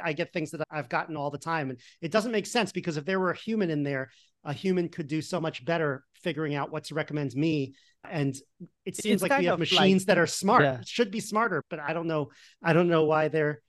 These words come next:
Speaker 1: I don't know why they're not. It could just be a problem where fixing that problem is just not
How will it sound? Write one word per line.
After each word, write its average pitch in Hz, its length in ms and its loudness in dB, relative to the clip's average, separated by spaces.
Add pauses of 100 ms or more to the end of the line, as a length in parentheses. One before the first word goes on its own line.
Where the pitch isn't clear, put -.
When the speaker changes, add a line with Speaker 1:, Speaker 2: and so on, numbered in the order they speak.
(140)
Speaker 1:
I 170 100 0
don't 185 100 6
know 185 80 6
why 175 160 8
they're 175 120 4
not. 170 260 4
It 170 100 -10
could 185 180 -2
just 170 160 -4
be 175 100 0
a 170 60 2
problem 160 580 0
where 147 380 0 (720)
fixing 190 300 -2
that 156 160 0
problem 143 360 0
is 135 120 -6
just - 180 -10
not 139 160 -4